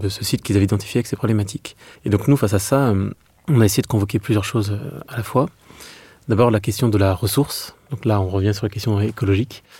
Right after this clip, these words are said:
Donc, euh, la ressource comme source de projet, et en fait c'est le principe de mine urbaine qu'on a convoqué, c'est-à-dire la ville qui s'autorégénère sur elle-même. On se rend compte qu'ils ont déjà plusieurs projets en cours, et donc ils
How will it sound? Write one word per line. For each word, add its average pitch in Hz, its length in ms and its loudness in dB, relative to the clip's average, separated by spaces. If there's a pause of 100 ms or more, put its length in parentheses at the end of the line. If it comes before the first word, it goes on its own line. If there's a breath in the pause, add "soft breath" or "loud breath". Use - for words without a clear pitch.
(400 loud breath)
Donc, 101 260 0
euh, - 120 4
la 107 160 4
ressource 110 280 0
comme 101 140 2
source 127 160 0
de 110 60 4
projet, 117 360 2
et 104 40 2
en 98 40 4
fait 143 200 0
c'est - 80 -2
le 101 60 -2
principe 117 320 -4
de 104 60 4
mine 110 140 6
urbaine 101 280 2
qu'on 95 140 -4
a 92 40 -4
convoqué, 95 440 -6 (320 loud breath)
c'est-à-dire 104 340 2
la 98 100 4
ville 123 180 2
qui - 80 -12
s'autorégénère 107 500 2
sur 104 140 -4
elle-même. 92 320 -2 (760 loud breath)
On 110 60 -4
se - 80 -8
rend 120 80 0
compte 139 220 0
qu'ils 98 200 0
ont 98 60 4
déjà 98 200 4
plusieurs 113 320 0
projets 110 320 2
en 98 100 2
cours, - 380 -6 (460 soft breath)
et - 40 -8
donc 101 300 -2
ils 98 80 -4